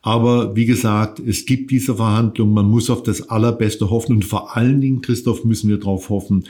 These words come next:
dass es nicht zu einer Eskalation kommt, wie der, über die wir vorhin geredet haben, dass am Ende die nato und die Russen in einen Krieg reinschlittern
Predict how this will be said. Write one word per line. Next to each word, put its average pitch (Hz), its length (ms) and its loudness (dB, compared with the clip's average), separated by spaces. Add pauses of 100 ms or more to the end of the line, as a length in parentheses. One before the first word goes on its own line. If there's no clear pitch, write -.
(280)
dass 110 220 -2
es 104 160 -2
nicht 104 240 0
zu 110 120 -4
einer 107 240 0
Eskalation 104 840 -2
kommt, 117 360 -2
wie 101 120 0
der, 104 480 0 (300)
über 104 160 2
die 104 160 2
wir 101 160 2
vorhin 95 380 0
geredet 95 500 0
haben, 110 220 2 (260)
dass 101 200 -4
am 104 160 -2
Ende 110 460 2 (280)
die 104 100 2
nato 101 500 0
und 98 200 0
die 104 60 2
Russen 101 420 0
in 95 120 0
einen 101 320 0
Krieg 104 400 0
reinschlittern 123 840 -2